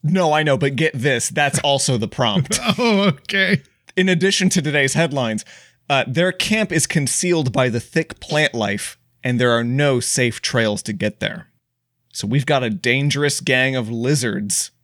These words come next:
Speaker 1: lizard people, hiding in the depths of the swamp, raiding villages. Life imitates art.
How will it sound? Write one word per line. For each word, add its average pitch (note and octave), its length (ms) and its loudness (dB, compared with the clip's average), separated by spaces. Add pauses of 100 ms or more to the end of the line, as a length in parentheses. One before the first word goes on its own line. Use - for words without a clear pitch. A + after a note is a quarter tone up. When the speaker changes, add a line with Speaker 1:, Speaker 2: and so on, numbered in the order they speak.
(180)
Speaker 1:
lizard B2+ 340 -2
people, A2+ 480 -2 (120)
hiding A2+ 300 0
in A2+ 80 0
the A2+ 80 0
depths C3 360 0
of G#2+ 100 -2
the A2+ 80 -4
swamp, C3+ 380 0
raiding A#2 260 2
villages. G#2+ 580 -2 (540)
Life A#2 240 0
imitates A#2+ 420 0
art. C3 320 0